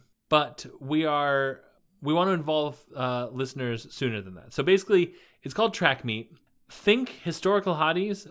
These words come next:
but for songs. So we're basically gonna pick a theme,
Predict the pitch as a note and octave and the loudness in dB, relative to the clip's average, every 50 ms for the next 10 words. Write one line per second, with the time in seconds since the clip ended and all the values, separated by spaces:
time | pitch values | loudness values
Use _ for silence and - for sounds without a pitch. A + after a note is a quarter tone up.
0 | C3+ - C#3+ C3+ C3 - - - C3+ B2+ A#2+ A#2+ B2 A#2+ - - _ _ _ _ | -4 -2 -2 -2 -2 -6 -6 -2 0 0 0 0 -2 -4 -10 -18 _ _ _ _
1 | - - A#2+ F#2+ E2 D2 B2 - - _ _ _ _ - - D#3 D3 C#3 E3+ F3+ | -8 -8 -8 -8 -8 -12 -20 -20 -20 _ _ _ _ 0 0 2 2 4 2 0
2 | F3 - F#3+ E3 D#3+ D#3 C#3+ B2+ - G3 G3 B3+ A3+ - E3 C#3 A2+ A2+ A#2+ C#3 | 2 0 0 0 0 -2 -4 0 -2 0 0 0 -2 0 -2 -4 -4 -6 -8 -10
3 | D#3 | -14